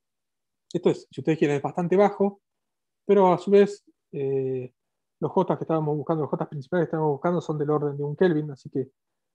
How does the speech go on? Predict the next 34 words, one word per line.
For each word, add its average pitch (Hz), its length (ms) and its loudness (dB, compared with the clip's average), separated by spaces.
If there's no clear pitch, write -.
no 151 180 2
es 147 200 -4
demasiado 135 440 -6
bajo. - 340 -10
Uno 247 180 4
de 247 60 6
los 208 100 4
problemas 196 800 4
no 165 240 0
resueltos 185 800 0
de, 127 760 -6
de 151 100 -8
estos 135 320 -6
hielos 165 200 -2
de 156 40 -4
espines 220 400 -2
es - 100 -10
que 156 100 -4
se 151 140 -4
congelan 160 540 2
debajo 147 360 0
de 135 60 0
seiscientos 147 460 -4
mil 135 160 -8
Kelvin, 127 300 -10
así 135 140 -20
que 160 80 -4
esto 160 160 0
es 143 80 -6
realmente 160 360 -2
la 143 80 -2
temperatura 139 380 -6
más 139 180 -8
baja - 280 -8